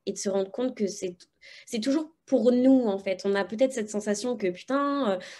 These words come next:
euh, euh, ça, ça, ça va, m-, je vais m'auto-saboter à cause de ça, ou, oh, ça va me ralentir. Et en fait, euh,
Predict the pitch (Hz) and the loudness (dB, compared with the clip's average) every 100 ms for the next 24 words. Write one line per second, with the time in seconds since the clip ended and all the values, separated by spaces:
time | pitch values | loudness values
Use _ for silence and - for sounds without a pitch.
0 | - 208 208 214 208 202 220 208 226 208 | 0 0 2 0 -2 -2 -2 -2 0 0
1 | 196 196 202 208 226 214 220 214 190 202 | 0 -4 -4 -2 -2 -2 -2 -4 -2 -2
2 | 220 190 180 175 185 202 277 277 277 277 | 0 -2 -2 -4 -2 -2 -2 0 0 0
3 | 269 214 202 - - 240 269 262 208 190 | 2 0 -2 -8 -6 0 0 0 -2 -2
4 | 180 185 190 196 - 269 277 - - - | -2 -2 0 -2 -2 -2 -2 -6 -18 -8
5 | - 202 185 - 185 180 240 226 - 202 | 4 8 8 6 -2 -2 -4 -6 -2 2
6 | 180 180 | 4 6